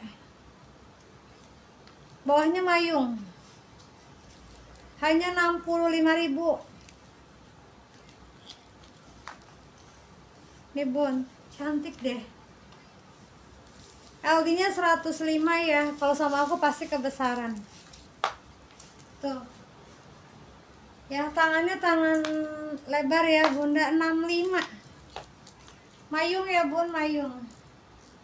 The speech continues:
Tuh, cantik lagi. Ya, ngepas badan nih. Yang mau silakan, enam puluh lima ribu udah dapet inner. Eh, udah ada innernya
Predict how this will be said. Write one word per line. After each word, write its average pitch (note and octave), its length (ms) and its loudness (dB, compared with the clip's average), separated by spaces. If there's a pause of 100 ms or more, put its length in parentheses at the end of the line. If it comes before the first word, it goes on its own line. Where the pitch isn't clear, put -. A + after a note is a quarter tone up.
(800)
Tuh, C4+ 240 -8
cantik C#4+ 560 -4
lagi. A#3+ 480 -2 (560)
Ya, C4+ 180 2
ngepas D4 380 -2
badan C4+ 420 2
nih. A#3+ 300 -2
Yang D4 120 0
mau F4 200 4
silakan, D#4 560 0
enam E4 160 4 (100)
puluh E4+ 300 -4
lima D#4+ 240 4
ribu D#4+ 320 0
udah E4+ 100 -2
dapet D4 320 0
inner. D4+ 380 -2 (800)
Eh, D#4 100 0
udah D#4+ 260 4
ada D4+ 120 4
innernya D#4 540 0